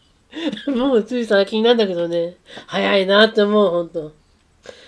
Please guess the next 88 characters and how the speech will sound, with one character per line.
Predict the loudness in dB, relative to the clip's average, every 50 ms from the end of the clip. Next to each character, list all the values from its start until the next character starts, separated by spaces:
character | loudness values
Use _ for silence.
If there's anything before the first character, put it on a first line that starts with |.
| -20 -20 _
二 | -10 -6 -2
十 | -2 -2 -2
歳 | -2 -6
過 | -6
ぎ | -6
て | -4 -4 -4 -4
じ | -4
ゃ | -4
ん。 |
ほ | -4 -4 -4
ん | -2
と | -2 2
さ、 | 2 2 2 2
二 | -2 -6 -6 -4
十 | -4 -4
歳 | -2 -2 0
ま | 2 4 4
で | 4 4
は | 4 4 4
さ、 | 4 4 4 4 4 0 -8 -18 -20 -6 -2
長 | 0 2 4 4
い | 4 2
け | 0 -4
ど | -4 -4
さ、 | -4 -4 -4 -6 -8 -20 -12 -6
二 | -4 -2
十 | 0 0 0
歳 | 2 2 0 2
過 | 0 -4
ぎ、 | -6 -6 -8 -8 -8
過 | -8
ぎ | -6 -6
た | -6 -4
ら | -2
あ | -4
っ | -4 -4
と | -4 -4
い | -2
う | 0
間 | 2
だ | 4 4
よ、 | 4 4
ほ | 0 0
ん | -2 -6
と。 | -10 -12 -14 -14 -20 _ _ _ _ _ _ -20 -20 -20 -20 -20 -20 _ -18
ね。 | -16 -16 -14 -16 -16 -18 _ _ _ _ _ _ _ _ _ _ _ _ _ _ _ _
僕 | -20 -18 -16 -14 -12 -10
の | -10 -10
中 | -8
で | -10 -12
は | -12 -14
さ、 | -16 -20 -20 -20 -20 -20 -20 _ _ _ _ _ _ -20 _ _
紀 | _ -18 -8
子 | -6 -6 -4
さ | -2 -2
ま | -2 -2
が | -4 -4 -6
さ、 | -8 -8 -6 -6 -6
あ | -6
れ、 | -8 -12 -14 -16 -20 _ _ _ _ _ _ _ _ _ _ _ _ _ _
秋 | -12 -12 -10 -10 -10 -8
篠 | -4 -2 -2 0
宮 | 0 0 -2 -2
さ | -2 -4
ん | -4 -4
と | -8 -6
さ、 | -4 -4 -4
一 | -4 -4
緒 | -4 -4
に | -2
な | -2 -2
っ | -4
た | -4
の | -8 -8
っ |
て | -10 -12 -12
つ | -8 -6
い | -6 -4
最 | -2 -2 -4 -2
近 | -2 -2 -4
の | -2 -2
出 | -4 -6
来 | -6
事 | -8 -8 -6
な | -6 -6
ん | -6 -6
だ | -10 -14
よ。 | -16 -18